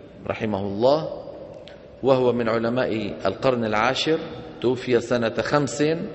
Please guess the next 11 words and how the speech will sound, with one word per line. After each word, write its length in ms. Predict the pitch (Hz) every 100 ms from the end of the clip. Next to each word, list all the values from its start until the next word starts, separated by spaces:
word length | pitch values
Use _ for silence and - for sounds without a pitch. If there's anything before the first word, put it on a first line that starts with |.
| - - - -
وسبعين، 680 | - - 113 98 98 147 147 151 175 180 - - - - - -
آه، 200 | 107 101
بل 360 | 92 127 127 113
تسع، 500 | 175 175 131 104 98 92 - - - -
تسع 460 | 156 160 113 107 104
وسبعين 720 | 104 127 110 107 147 156 165 175 - - -
وتسعمائة. 560 | 110 143 131 120 107
عندكم 340 | 107 135 - 131
بالكتاب 460 | 123 123 131 139
مكتوب 320 | 117 - 131
غلط، 260 | 110 117